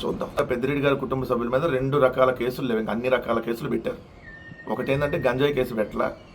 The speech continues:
రెండు రేప్ కేసు పెట్టలా. లేదంటే ఆ రెండు కేసులు కూడా పెడితే మొత్తం పూర్తిగా అన్ని కేసులు పెట్టేసినట్టు, ఇంకేం కేసులు పెట్టడానికి లేకుండా అయిపోయింది.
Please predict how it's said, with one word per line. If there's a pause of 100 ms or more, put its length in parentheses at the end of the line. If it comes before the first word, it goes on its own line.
రెండు
రేప్
కేసు
పెట్టలా. (1800)
లేదంటే
ఆ
రెండు
కేసులు
కూడా
పెడితే
మొత్తం (180)
పూర్తిగా
అన్ని
కేసులు
పెట్టేసినట్టు,
ఇంకేం
కేసులు
పెట్టడానికి
లేకుండా
అయిపోయింది.